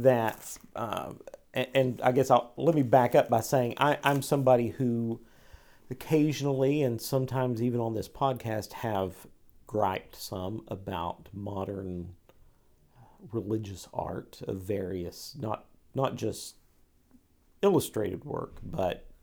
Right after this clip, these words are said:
other types of artistic expressions as well. But it is nice to see and encouraging to see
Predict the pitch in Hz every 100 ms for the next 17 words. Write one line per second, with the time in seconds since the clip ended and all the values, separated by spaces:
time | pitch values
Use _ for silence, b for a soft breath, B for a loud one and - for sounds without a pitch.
0 | - 202 147 - - - - - - -
1 | - _ - - 98 - 104 - - -
2 | - 101 92 - 104 - 95 117 143 -
3 | _ b b b b b b b b b
4 | b _ _ - _ - 160 156 165 180
5 | 156 147 117 131 131 135 143 139 - -
6 | - - 127 - - - 160 160 104 135
7 | 131 120 - 220 233 127 95 92 92 -
8 | - - - 135